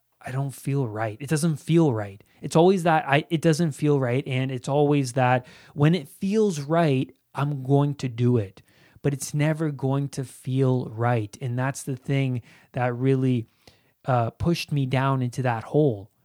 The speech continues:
right? And it pushed me down into my safe zone. I was afraid of going out there and failing because in my mind, I believed, Okay, when it, when it feels right,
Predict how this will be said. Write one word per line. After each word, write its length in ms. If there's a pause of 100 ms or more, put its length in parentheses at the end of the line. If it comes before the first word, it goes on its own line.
(220)
right? 340 (320)
And 480
it 140
pushed 260
me 200
down 520
into 220
my 320 (920)
safe 420
zone. 400 (300)
I 100
was 160
afraid 680 (640)
of 420
going 340
out 260
there 400
and 180
failing 560 (400)
because 380 (380)
in 140
my 200
mind, 320
I 80
believed, 400
Okay, 220
when 220
it, 100 (140)
when 140
it 80
feels 460
right, 360